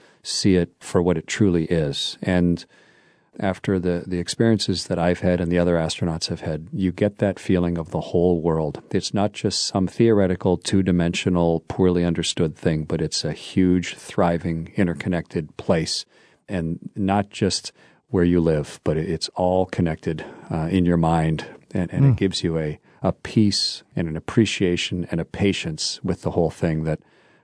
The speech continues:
Speaker 1: that I'm really happy to have for the rest of my life.
Speaker 2: I would imagine when you come home, you consider yourself a citizen of this entire planet.
Speaker 1: Yeah, uh, and a slightly more thoughtful steward of the whole planet. I'm not any sort of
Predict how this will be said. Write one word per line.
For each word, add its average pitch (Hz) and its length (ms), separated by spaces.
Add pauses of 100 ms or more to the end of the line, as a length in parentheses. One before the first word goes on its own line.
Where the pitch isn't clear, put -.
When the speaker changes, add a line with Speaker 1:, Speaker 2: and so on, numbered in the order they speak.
(200)
Speaker 1:
that - 180
I'm 80 120
really 82 220
happy 82 240
to 82 100
have 80 180
for - 80
the 82 80
rest 80 240
of 82 60
my 78 100
life. 78 280 (420)
Speaker 2:
I 139 60
would 131 120
imagine 113 360
when 107 100
you 104 100
come 98 180
home, 110 240
you - 80
consider 110 420
yourself 104 380
a 110 60
citizen 104 500
of 104 160
this 107 240
entire 92 420
planet. 95 400 (840)
Speaker 1:
Yeah, 92 540
uh, 98 100
and 101 340 (200)
a 95 80
slightly 110 380
more 92 160
thoughtful 92 460
steward 82 460
of 78 100
the 82 80
whole 80 180
planet. 80 420
I'm 90 280
not 95 180
any 90 180
sort 90 260
of 82 180